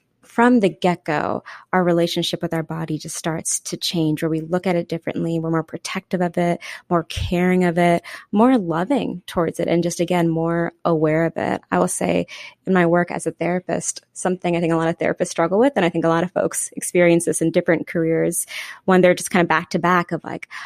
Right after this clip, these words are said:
"Okay, I don't really have time to eat all the time or time to go, like, use the restroom in between appointments." But once I found out I was pregnant, I was like, "Okay, I have to do these things now because I have something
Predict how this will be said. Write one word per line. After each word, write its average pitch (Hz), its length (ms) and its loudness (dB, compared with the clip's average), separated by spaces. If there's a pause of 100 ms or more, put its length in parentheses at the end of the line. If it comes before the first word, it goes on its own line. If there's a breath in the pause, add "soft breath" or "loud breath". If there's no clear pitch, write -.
(160 loud breath)
"Okay, - 100 -4
I 180 80 2
don't 196 120 2
really 240 200 2
have 233 120 0
time 240 180 0
to 254 220 -2
eat - 220 0
all 175 140 4
the 165 100 2
time - 240 -4
or 180 60 -2
time 202 160 -2
to 202 80 -4
go, 196 180 4
like, 185 300 0
use 208 180 0
the 214 80 0
restroom 196 400 -2
in 160 80 -2
between 180 260 -4
appointments." 196 640 -2
But 180 260 -2 (520 loud breath)
once 202 460 -2
I 208 140 -4
found 185 240 -2
out 175 100 -2
I 175 60 0
was 175 100 -4
pregnant, 185 380 -2
I - 20 2
was 170 100 -2
like, 165 140 -6
"Okay, 214 280 0 (180)
I 214 80 2
have 254 320 -4
to - 100 -12
do 165 160 0
these - 240 -4
things - 340 -6
now - 260 -2
because - 260 -6
I 175 140 0
have 190 120 -4
something 170 560 -2